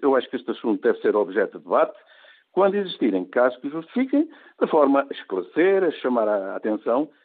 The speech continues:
daqueles que ainda, ainda andam distraídos quarenta e cinco anos após o vinte e cinco de Abril.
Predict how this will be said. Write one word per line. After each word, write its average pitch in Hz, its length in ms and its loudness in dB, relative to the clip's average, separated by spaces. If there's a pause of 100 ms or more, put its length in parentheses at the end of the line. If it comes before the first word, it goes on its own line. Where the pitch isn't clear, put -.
(160)
daqueles 175 600 -2
que - 120 -4
ainda, 120 400 0
ainda 143 560 0
andam 101 220 -4
distraídos 131 600 -4 (360)
quarenta 127 300 0
e 120 40 -10
cinco 120 260 0
anos 127 200 0
após 123 380 0 (180)
o 104 80 -6
vinte 110 180 -6
e - 40 -20
cinco 117 100 -4
de 131 60 -4
Abril. 98 280 0